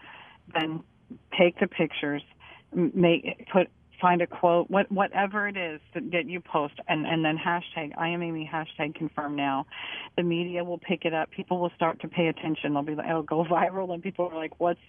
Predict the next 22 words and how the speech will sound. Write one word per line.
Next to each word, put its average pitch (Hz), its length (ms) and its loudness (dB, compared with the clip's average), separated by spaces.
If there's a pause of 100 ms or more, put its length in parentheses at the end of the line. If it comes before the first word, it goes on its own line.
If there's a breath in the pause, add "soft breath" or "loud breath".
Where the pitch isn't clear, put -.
what, 160 380 2
what's 156 360 -2
going 202 300 8
on?" 208 440 6
<laughs> 208 140 0
Well, 226 320 -2 (340 loud breath)
the 180 80 2
moms 180 320 4
are 214 40 0
uniting 175 540 -2
and 160 120 -6
sending 175 260 -2
a 165 40 -4
powerful 165 400 0
message. 160 420 0 (360 loud breath)
We 180 100 4
are 185 60 6
the 190 200 0
silent 165 260 0
majority 160 600 -4
of 160 140 2
America, 151 640 2